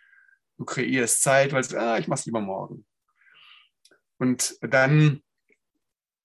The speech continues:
ist es auch so, ja, Punkt,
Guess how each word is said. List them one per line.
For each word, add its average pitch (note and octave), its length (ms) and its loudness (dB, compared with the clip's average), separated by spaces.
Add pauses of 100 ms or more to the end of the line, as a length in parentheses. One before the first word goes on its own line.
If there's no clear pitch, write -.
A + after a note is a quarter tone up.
(380)
ist D3 140 0
es C#3 120 0
auch C#3 200 2
so, C#3 580 0
ja, G#2+ 240 -12 (540)
Punkt, B3+ 360 2